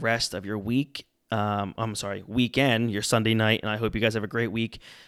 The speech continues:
Look out for our show on iTunes. Look out for our next episode, um, that we will be recording,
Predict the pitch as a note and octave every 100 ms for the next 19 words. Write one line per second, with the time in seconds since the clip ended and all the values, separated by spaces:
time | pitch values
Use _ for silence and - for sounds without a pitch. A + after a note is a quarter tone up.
0 | _ G#2+ C3 C3+ B2+ A#2+ - B2 A#2 A2+
1 | - A#2 A2 G#2 B2 B2 C3 B2+ B2+ -
2 | _ A#2 B2 B2 A2+ - A2 G#2+ G#2 B2
3 | D#3+ - - B2 A#2+ - A2 G#2+ G#2+ -
4 | - - - A2 G#2 - A#2 A2 G#2+ G#2
5 | G2+ G2 - A#2+ A2+ A2 G#2+